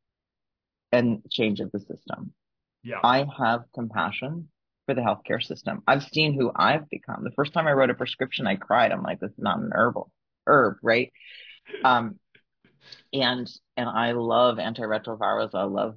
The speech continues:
Speaker 1: buprenorphine, and I love, you know, meth-, I love what I, we can do to help people with,
Speaker 2: Yeah.
Speaker 1: with pharmaceuticals. Uh, I don't like the companies, but, you know, I love the tools that the, that I have
Speaker 2: Yeah.
Speaker 1: in, in, in my toolbox.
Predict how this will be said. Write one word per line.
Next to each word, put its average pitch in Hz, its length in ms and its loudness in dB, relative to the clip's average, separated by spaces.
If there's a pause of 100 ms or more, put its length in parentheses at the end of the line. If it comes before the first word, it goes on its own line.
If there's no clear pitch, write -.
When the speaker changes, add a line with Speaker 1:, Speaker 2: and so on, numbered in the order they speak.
(140)
Speaker 1:
buprenorphine, 107 640 -4
and 101 160 -6
I 69 80 -4
love, 71 340 -2 (140)
you 113 80 -6
know, 104 80 0
meth-, 107 240 0
I 117 80 4
love 117 380 4
what 110 140 0
I, 87 180 0
we 110 100 -2
can 110 160 -12
do 110 140 -2
to 104 80 -2
help 117 340 -2
people 104 340 -2
with, 104 220 0
Speaker 2:
Yeah. 92 140 -10
Speaker 1:
with 107 160 2 (280)
pharmaceuticals. 107 840 2 (880)
Uh, 110 340 6
I - 60 -10
don't 123 160 -4
like 113 160 -6
the - 80 -16
companies, 131 560 -4 (100)
but, 127 220 2
you 143 120 2
know, 131 200 4
I 127 140 6
love 127 380 2
the 131 120 -6 (140)
tools - 520 0
that 127 180 -2
the, 120 240 -4
that 123 180 2
I 120 100 4
have 160 520 -4 (260)
Speaker 2:
Yeah. 123 60 -4
Speaker 1:
in, 117 180 -4
in, 120 280 -4
in 120 140 -2
my 120 160 2
toolbox. - 540 -2